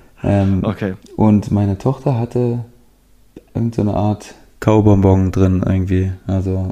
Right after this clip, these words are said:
Speaker 1: irgendwie sah ein
Speaker 2: Ah,
Speaker 1: bisschen
Speaker 2: Gott sei Dank,
Speaker 1: komisch
Speaker 2: wenigstens
Speaker 1: aus und die
Speaker 2: die.
Speaker 1: hat ewig
Speaker 2: Und auch ein
Speaker 1: daran
Speaker 2: Bild dahinter oder irgendwie?
Speaker 1: Ich weiß gar nicht, ehrlich gesagt, habe ich noch gar nicht reingeguckt. Ähm, muss
Speaker 2: Haben
Speaker 1: ich
Speaker 2: die Würzburger Kickers eigentlich auch einen, äh, Adventskalender?
Speaker 1: Berechtigte Frage, Jens, kann ich dir nicht sagen. Ich glaube nicht.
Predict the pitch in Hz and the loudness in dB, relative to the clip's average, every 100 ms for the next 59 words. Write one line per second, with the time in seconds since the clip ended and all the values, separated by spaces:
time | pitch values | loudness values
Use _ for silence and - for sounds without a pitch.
0 | - 98 98 92 92 95 95 101 104 98 | -4 -4 -2 -2 -2 -2 -2 0 0 0
1 | 95 95 92 - 101 98 95 95 95 98 | -2 -6 -2 2 4 4 4 4 4 4
2 | 95 - 107 110 110 101 - - 226 214 | 4 4 4 6 4 4 4 4 4 4
3 | 254 254 220 175 170 160 175 208 247 - | 4 4 4 4 4 4 4 4 4 -2
4 | 101 107 135 175 151 101 98 98 98 98 | -2 0 0 2 2 2 -2 -2 -2 -2
5 | 98 107 113 104 107 120 120 - - - | -2 -4 -2 -2 -2 -4 -6 -14 -16 -10
6 | 104 120 139 - 165 - - 127 - - | -4 -2 -4 -2 -4 -4 -12 -14 -10 -4
7 | 120 123 123 123 127 - - - 117 131 | -2 -2 -4 -6 -10 -18 -14 -4 0 2
8 | 143 151 - 123 170 - 190 151 - 214 | 4 2 2 0 0 0 2 2 0 -2
9 | 269 226 208 233 185 190 233 262 262 - | 0 2 0 0 2 2 2 2 2 2
10 | 208 220 190 202 226 - 226 247 254 120 | 4 4 2 2 0 2 4 4 4 4
11 | 135 - 131 135 - 117 135 143 147 147 | 2 0 2 0 2 2 6 6 4 0
12 | - 131 131 131 131 139 - 120 117 110 | -2 -2 -2 0 0 0 0 2 2 2
13 | 107 120 113 110 - | 2 2 0 -2 -8